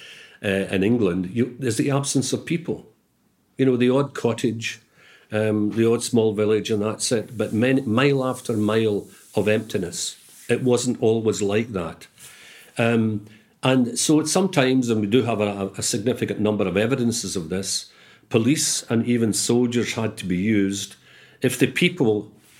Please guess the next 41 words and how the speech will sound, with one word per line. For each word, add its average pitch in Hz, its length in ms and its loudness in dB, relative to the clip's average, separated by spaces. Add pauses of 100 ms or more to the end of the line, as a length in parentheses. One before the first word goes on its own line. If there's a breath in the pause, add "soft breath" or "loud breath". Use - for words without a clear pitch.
uh, 113 220 2
refused 117 440 0
to 101 60 2
go. 95 360 0 (640 loud breath)
And, 117 160 2
and 123 140 2
of 123 120 -2
course, 135 280 2
sometimes 127 640 2
the 113 80 0
people 123 340 0
refused 107 440 0
to 107 60 0
go 107 240 2
unprotested. 107 880 -4 (540 loud breath)
There 104 100 0
was 104 120 2
a 113 40 4
large-scale 127 540 2
revolt, 113 560 0
for 113 100 -4
example, 107 540 0
in 90 140 0
Galloway 123 640 2 (320 soft breath)
in 101 100 0
the 101 60 2
seventeen 104 480 -2
twenties, 107 480 -2
that's 101 280 -4
in 101 60 -2
the 90 80 -4
Scottish 87 340 -4
borders, 107 560 -2 (540 loud breath)
and 120 120 4
at 120 120 0
least 127 240 2
fifty 180 500 2
small-scale 120 880 2
acts 107 240 -2
of 95 140 -6
protest 98 720 -2